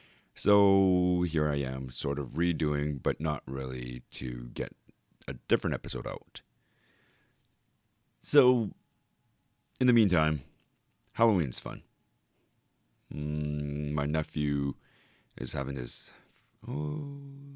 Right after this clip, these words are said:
actually second Halloween. His first Halloween, he was basically two months old, so didn't really do much.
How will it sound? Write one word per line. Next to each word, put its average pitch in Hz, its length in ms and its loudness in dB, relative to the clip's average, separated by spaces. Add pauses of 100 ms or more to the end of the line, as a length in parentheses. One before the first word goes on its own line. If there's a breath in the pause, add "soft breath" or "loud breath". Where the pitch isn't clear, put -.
(200)
actually - 180 -6
second 104 360 -2
Halloween. 69 360 -2
His 78 220 -8
first 104 240 0
Halloween, 78 500 0
he 73 120 -4
was 65 320 -8 (160)
basically 62 480 -8 (260)
two - 140 -10
months 60 240 -8
old, 62 260 -8 (140)
so 60 320 -10
didn't 62 200 -6
really 62 160 -8
do 71 160 -6
much. 65 360 -8